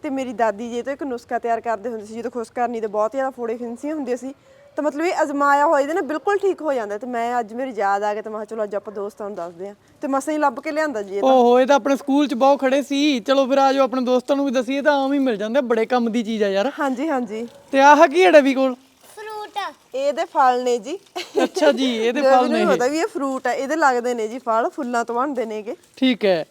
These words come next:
Speaker 1: ਤੇ
Speaker 2: ਆ ਜਾਓ
Speaker 1: ਇਹਨੂੰ
Speaker 2: ਫਿਰ
Speaker 1: ਸਰੀ
Speaker 2: ਦੱਸੀਏ ਆਪਣੇ
Speaker 1: ਕਹਿੰਦੇ ਨੇ।
Speaker 2: ਦੋਸਤਾਂ ਨੂੰ।
Speaker 1: ਚਲੋ, ਲਓ ਜੀ, ਇੱਕ ਆਪਾਂ ਨਿੰਮ ਲਿਆਂਦਾ, ਤੇ ਜਿੰਨੇ ਸਰੀ ਦੇ ਪੱਤੇ ਆ, ਓਨੀ ਆਪਾਂ ਨਿੰਮ ਦੇ ਪੱਤੇ ਲੈਣੇ ਆ।
Speaker 2: ਦੋਨਾਂ ਦੀ ਮਾਤਰਾ ਮਤਲਬ ਇੱਕੋ ਜਿਹੀ ਲੈਣੀ ਆ ਰਮਣ, ਹੈਂ?
Speaker 1: ਹਾਂਜੀ, ਤੇ ਇਹਨਾਂ ਤੇ ਰੇਤਾ ਬਹੁਤ ਹੁੰਦਾ ਗਾ, ਇਸ
Speaker 2: ਹੂੰ।
Speaker 1: ਕਰਕੇ ਆਪਾਂ ਇਹਨਾਂ ਨੂੰ ਧੋ ਲੈਣਾ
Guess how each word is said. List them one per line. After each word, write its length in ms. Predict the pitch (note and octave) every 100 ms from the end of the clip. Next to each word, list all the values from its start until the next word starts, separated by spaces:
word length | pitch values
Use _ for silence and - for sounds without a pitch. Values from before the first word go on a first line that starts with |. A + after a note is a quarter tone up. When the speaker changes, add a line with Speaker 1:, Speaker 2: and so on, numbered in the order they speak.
| - -
Speaker 1:
ਤੇ 60 |
Speaker 2:
ਆ 40 | C4
ਜਾਓ 80 |
Speaker 1:
ਇਹਨੂੰ 160 | C4+ C#4+
Speaker 2:
ਫਿਰ 80 | C#4
Speaker 1:
ਸਰੀ 80 | A#3
Speaker 2:
ਦੱਸੀਏ 260 | D#4 C4+
ਆਪਣੇ 160 | A#3+ A3
Speaker 1:
ਕਹਿੰਦੇ 60 |
ਨੇ। 60 | G#3
Speaker 2:
ਦੋਸਤਾਂ 320 | G3+ G3+ G3+
ਨੂੰ। 80 | E3
Speaker 1:
ਚਲੋ, 260 | C#4 A#3+ E3+
ਲਓ 180 | C4 C#4
ਜੀ, 140 | D4+
ਇੱਕ 140 | D#4+ D#4
ਆਪਾਂ 240 | D#4 E4
ਨਿੰਮ 240 | D4+ B3
ਲਿਆਂਦਾ, 500 | B3 D4 D4 A#3+ G3 - _ _ -
ਤੇ 80 | C#4
ਜਿੰਨੇ 320 | B3 C4+ C#4+
ਸਰੀ 360 | D4 C4 A#3+ B3
ਦੇ 100 | D#4
ਪੱਤੇ 320 | D4 D4 D4
ਆ, 100 | C#4+
ਓਨੀ 400 | - C4 B3+ C#4
ਆਪਾਂ 200 | C4+ C4+
ਨਿੰਮ 260 | B3 G#3+ A3
ਦੇ 100 | D4
ਪੱਤੇ 260 | D4 C#4+
ਲੈਣੇ 280 | C4 B3+ C4+
ਆ। 60 | A4 - G#3
Speaker 2:
ਦੋਨਾਂ 260 | A3+ C4+
ਦੀ 60 | D#4
ਮਾਤਰਾ 400 | C4+ A#3 B3 C4
ਮਤਲਬ 280 | B3 B3+ C4
ਇੱਕੋ 220 | B3+ D4+
ਜਿਹੀ 160 | C#4+
ਲੈਣੀ 220 | A#3+ F3+ F3
ਆ 40 |
ਰਮਣ, 200 | E3+ G#3
ਹੈਂ? 220 | A3 C4 C#4 C#4
Speaker 1:
ਹਾਂਜੀ, 380 | C4 B3 G#3+ G#3 -
ਤੇ 60 |
ਇਹਨਾਂ 280 | B3+ C4 C4+
ਤੇ 120 | C#4+
ਰੇਤਾ 280 | C#4 C4 C4
ਬਹੁਤ 320 | A3+ G#3 G#3
ਹੁੰਦਾ 320 | C#4+ C#4 B3 B3
ਗਾ, 120 | E4 - -
ਇਸ 220 | A3 F#3
Speaker 2:
ਹੂੰ। 80 | E3
Speaker 1:
ਕਰਕੇ 300 | A3 A3 -
ਆਪਾਂ 240 | A3 A3 G#3+
ਇਹਨਾਂ 140 | A#3+
ਨੂੰ 120 | C4 D#4
ਧੋ 180 | D4
ਲੈਣਾ 320 | C4 F#3+ F3+